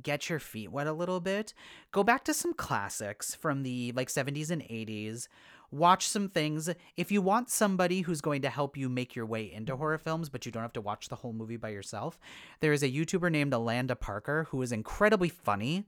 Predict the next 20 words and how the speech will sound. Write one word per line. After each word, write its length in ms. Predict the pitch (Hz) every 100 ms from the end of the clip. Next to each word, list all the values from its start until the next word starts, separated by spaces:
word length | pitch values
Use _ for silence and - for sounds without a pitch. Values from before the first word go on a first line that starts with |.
| _ - - - -
who 100 | 175
has 120 | 147
never 300 | 156 156 175
been 160 | 151
into 180 | 117 123
horror 240 | 123 165 170
films 440 | 160 170 214 - -
and 160 | 139 139
just 180 | 147
recently 360 | 123 127 151 147
got 180 | 139 120
into 160 | 117
them 160 | 127 131
during 220 | 120 113
the 60 | 117
pandemic 560 | 131 113 107 127 156 -
and 140 | 123
is 120 | 117
watching, 520 | 117 120 156 - 143 110
is 300 | 139 123